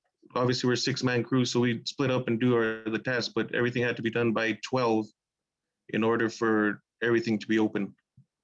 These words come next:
So with the three com-, upcoming pools, we're gonna have to figure out how to do that.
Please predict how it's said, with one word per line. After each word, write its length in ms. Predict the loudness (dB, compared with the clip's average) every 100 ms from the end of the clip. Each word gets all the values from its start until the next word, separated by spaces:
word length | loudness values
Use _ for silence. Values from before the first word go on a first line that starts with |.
| _ _ _
So 640 | -4 2 4 4 4 0 -10 _ _ _ _ _ _ _ _ _ _ _ _ _ _ _ -2
with 180 | 0 0
the 80 |
three 260 | 0 2 0
com-, 320 | 0 -2 -4 -8 -4
upcoming 440 | -4 -2 0 0
pools, 260 | 2 2 4
we're 80 | 2
gonna 140 | 0
have 120 | -2
to 80 | -4
figure 260 | -4 0 0
out 100 | 0
how 80 | 0
to 100 | 0
do 120 | 2
that. 240 | 2 -2